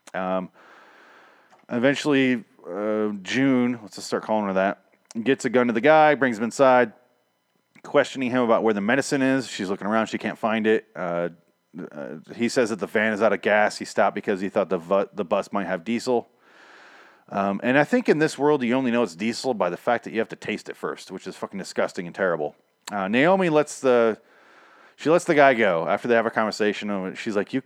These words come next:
you can come with us." And he goes, "Yeah, I'll, I'll, I'll just be known as the guy who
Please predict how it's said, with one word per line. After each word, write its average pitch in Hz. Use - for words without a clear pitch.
you 117
can 120
come 135
with 117
us." 90
And 98
he 95
goes, 87
"Yeah, 120
I'll, 139
I'll, 135
I'll 120
just 123
be 127
known 117
as 107
the 110
guy 101
who 92